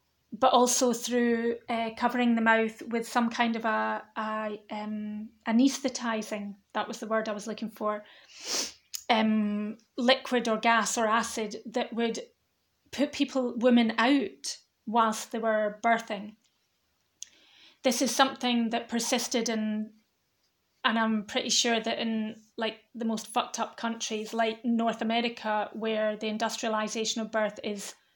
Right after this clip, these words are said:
so out of control and causing so much damage and causing extremely, extremely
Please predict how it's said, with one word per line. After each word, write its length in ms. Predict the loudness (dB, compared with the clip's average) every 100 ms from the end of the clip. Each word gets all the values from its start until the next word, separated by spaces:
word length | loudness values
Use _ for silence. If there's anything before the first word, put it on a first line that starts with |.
| _ _
so 400 | -6 4 6 8
out 160 | 6
of 120 | 0
control 520 | -4 -6 -4 -4 -4 -2
and 160 | -4
causing 300 | -2 -2 -2
so 260 | -4 2 4
much 280 | 4 0 -2
damage 340 | -4 -4 -4
and 120 | -4
causing 360 | -2 -4 -2 -4
extremely, 1300 | -6 -8 -8 -10 -8 0 4 6 6 2 -2 -8 -12 _ _ _ _ _ _ _ _ _ _ _ _ _ _ _ -12
extremely 1300 | -10 -8 -8 -8 -4 4 6 8 8 8 8 6